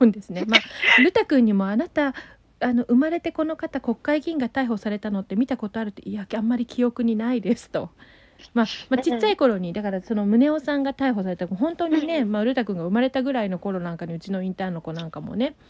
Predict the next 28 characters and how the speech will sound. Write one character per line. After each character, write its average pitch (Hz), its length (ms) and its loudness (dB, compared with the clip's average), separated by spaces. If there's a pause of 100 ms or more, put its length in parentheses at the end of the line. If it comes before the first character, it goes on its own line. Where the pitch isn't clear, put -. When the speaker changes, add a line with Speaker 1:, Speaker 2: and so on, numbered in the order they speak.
(420)
Speaker 1:
え 190 220 -2
ー、 - 20 -6
や 170 100 -6
っ - 60 -10
ぱ 214 120 0
り、 185 160 -4 (380)
そ - 140 -2
れ 320 120 4
ぐ 381 100 0
ら 370 180 2
い 339 340 -2 (400)
な 226 240 2
い 466 80 -2
こ 262 140 0
と 220 120 -2
が 170 180 -2
お-、 165 180 -4
今 220 160 4
起 160 60 -4
こ 214 120 2
っ - 20 0
て 254 160 0
る 208 80 2
ん 165 60 -2
で 160 80 -2
す - 120 -8
よ 160 120 -4
ね。 254 260 2